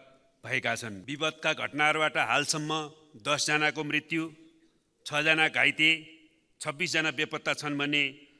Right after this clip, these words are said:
चौवन्न घर पूर्ण रूपमा क्षति भएको जानकारी प्राप्त भएको छ र विवरण आउने क्रम अझै जारी छ। विपदका घटनाबाट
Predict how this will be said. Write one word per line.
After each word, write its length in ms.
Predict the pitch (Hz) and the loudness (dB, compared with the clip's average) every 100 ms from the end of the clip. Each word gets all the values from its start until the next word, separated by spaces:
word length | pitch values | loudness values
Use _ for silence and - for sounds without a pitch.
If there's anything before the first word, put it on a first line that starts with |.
| _ _ - | _ _ -6
चौवन्न 380 | 180 196 196 | -4 -2 -2
घर 240 | 151 143 147 | 2 2 0
पूर्ण 260 | - 196 | -2 -2
रूपमा 260 | 190 143 151 | -2 -2 -4
क्षति 300 | - 143 147 | -4 -6 -4
भएको 480 | 127 127 131 127 120 - _ _ _ - | -2 -2 -4 -10 -10 -18 _ _ _ -8
जानकारी 380 | 139 131 127 120 | -6 -2 -4 -4
प्राप्त 300 | 120 113 123 | -6 -8 -8
भएको 360 | 104 113 117 143 | -8 -8 -8 -6
छ 100 | 151 147 - - _ _ - | -2 -4 -6 -20 _ _ -4
र 160 | 139 107 | -4 -2
विवरण 340 | 143 139 131 127 | -4 -2 -4 -6
आउने 260 | 120 117 | -6 -6
क्रम 320 | 113 110 107 107 _ _ _ 131 | -6 -8 -10 -16 _ _ _ -10
अझै 380 | 123 117 101 - _ _ _ _ _ | -6 -6 -6 -16 _ _ _ _ _
जारी 260 | 135 135 135 | 2 2 2
छ। 120 | - 92 - _ 120 | -4 -10 -16 _ -18
विपदका 420 | 113 143 151 143 | -10 -8 -2 -4
घटनाबाट 560 | 104 - 143 147 143 | -4 -2 0 2 2